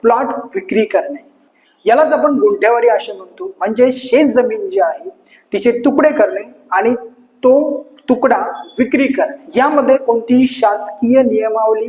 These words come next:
वापरली जात नाही, त्यामुळे ही देखील बाब आवर्जून समजून घ्या.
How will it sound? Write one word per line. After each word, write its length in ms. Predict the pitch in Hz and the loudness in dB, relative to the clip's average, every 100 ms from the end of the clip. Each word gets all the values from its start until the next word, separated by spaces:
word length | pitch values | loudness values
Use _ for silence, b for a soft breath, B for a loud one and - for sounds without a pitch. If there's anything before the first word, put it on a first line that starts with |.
| 220 | -2
वापरली 520 | 175 - 190 196 208 | -2 0 -4 -2 -6
जात 420 | 202 165 170 - _ | -6 -8 -8 -14 _
नाही, 260 | 185 202 285 - _ _ _ _ _ | -4 -2 -4 -18 _ _ _ _ _
त्यामुळे 360 | 277 302 214 247 208 | 0 2 0 0 -4
ही 160 | - 254 | 0 2
देखील 300 | 240 254 247 240 | 2 0 -4 2
बाब 480 | 214 220 - - 175 | 0 0 -8 -8 0
आवर्जून 460 | 196 240 - 254 - | 2 2 2 0 0
समजून 400 | - - - 302 | -4 -6 -16 -20
घ्या. 220 | - | -20